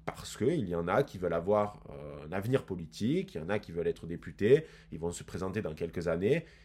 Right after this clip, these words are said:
et en effet, euh, ça pourrait leur coûter cher, euh, d'avoir participé à une conférence où il y a une personnalité qui serait considérée par les standards, euh, britanniques comme étant un petit peu à droite.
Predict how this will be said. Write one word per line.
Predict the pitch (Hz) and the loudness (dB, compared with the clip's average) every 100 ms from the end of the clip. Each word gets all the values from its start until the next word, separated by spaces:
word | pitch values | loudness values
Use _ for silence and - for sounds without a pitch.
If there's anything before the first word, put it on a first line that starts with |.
| - | -8
et | 82 82 - | -6 -2 4
en | 143 139 | 4 6
effet, | 110 - 117 170 160 - | 2 2 4 4 0 -8
euh, | 76 80 80 80 78 76 78 80 | -8 -6 -6 -6 -6 -8 -10 -10
ça | - 90 | -8 -8
pourrait | - 120 127 120 117 - - - - 101 | -4 4 4 4 -2 -14 -20 -20 -16 0
leur | 101 104 | 4 4
coûter | - 101 92 | 2 -6 -4
cher, | - 123 139 123 - - - | 0 2 4 0 -6 -14 -6
euh, | 87 85 82 82 82 80 82 78 | -2 -2 -2 -2 -2 -4 -6 -6
d'avoir | 82 95 107 123 - | -2 0 2 0 0
participé | - - 104 101 98 113 139 170 - _ - - | -4 -4 -8 -6 -2 4 4 4 -8 _ -8 0
à | 104 143 147 - | 2 2 -2 -4
une | 98 | -4
conférence | 87 107 101 98 90 135 170 156 - - | 2 2 2 0 2 2 2 -2 -6 -4
où | 113 139 | 0 2
il | 98 | 4
y | |
a | 101 | 2
une | 95 | 2
personnalité | 90 - 92 90 85 139 | -4 -6 -6 -4 -2 -2
qui | - | -4
serait | - - 104 | -6 0 2
considérée | 104 98 - 92 98 107 110 - - - - | 2 0 -4 0 4 4 2 0 -20 -14 2
par | 107 107 101 - 101 | 4 4 2 -6 -12
les | 80 | -10
standards, | - 104 98 104 107 101 - | -6 -4 0 2 2 0 -4
euh, | 85 85 | -8 -6
britanniques | 85 95 98 98 143 170 - | -6 -6 -4 -2 -2 -2 -4
comme | 85 | -4
étant | 85 87 135 143 - | -2 -2 -2 -4 -4
un | 107 101 | -2 -2
petit | 98 104 | -2 0
peu | 123 | 2
à | |
droite. | 120 113 98 | 4 2 2